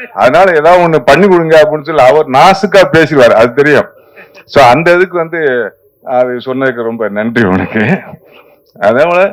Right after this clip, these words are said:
இந்த படத்தோட மியூசிக் டைரக்டர் வந்து ஒரு, அ, நல்ல சாங் போட்டிருக்காரு, ஒரு கருத்தாளமுக்கு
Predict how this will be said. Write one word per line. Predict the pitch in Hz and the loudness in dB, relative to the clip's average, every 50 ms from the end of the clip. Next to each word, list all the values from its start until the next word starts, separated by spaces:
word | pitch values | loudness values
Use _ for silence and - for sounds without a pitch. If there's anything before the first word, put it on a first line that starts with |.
| 196 _ _ _ _ _ - 117 | -6 _ _ _ _ _ -14 -10
இந்த | 117 120 117 - | -10 -6 -2 0
படத்தோட | 165 202 202 196 180 165 151 147 143 131 120 110 101 92 - - - - - - - - - 117 120 | 0 0 0 -2 -2 -2 0 0 2 2 2 2 0 -2 -4 -6 -4 -4 -4 -4 -4 -8 -12 -10 -8
மியூசிக் | 170 202 180 170 175 151 | -6 -6 -6 -6 -4 -2
டைரக்டர் | 143 139 135 127 120 131 127 | -2 0 0 -2 -4 -4 -4
வந்து | 123 131 147 151 135 | -4 -4 -4 -6 -6
ஒரு, | 113 107 95 90 82 78 - _ _ _ _ _ _ _ _ _ - | -4 -4 -4 -6 -6 -8 -12 _ _ _ _ _ _ _ _ _ -10
அ, | 50 50 50 50 - - | -8 -8 -8 -8 -6 -6
நல்ல | 117 135 156 165 147 120 107 98 98 98 95 - | -6 -4 -2 -2 -2 -2 -2 -6 -8 -10 -14 -8
சாங் | - 123 127 131 135 127 113 101 | -4 -2 -2 -2 -2 -4 -8 -6
போட்டிருக்காரு, | - 113 110 104 98 92 98 95 92 98 110 117 110 | -4 -4 -4 -4 -6 -6 -4 -4 -4 -2 -4 -4 -4
ஒரு | 95 - - | -6 -8 -6
கருத்தாளமுக்கு | 104 104 104 - - 120 117 117 110 113 107 113 113 | -6 -6 -6 -4 -4 -4 -4 -4 -6 -10 -10 -8 -8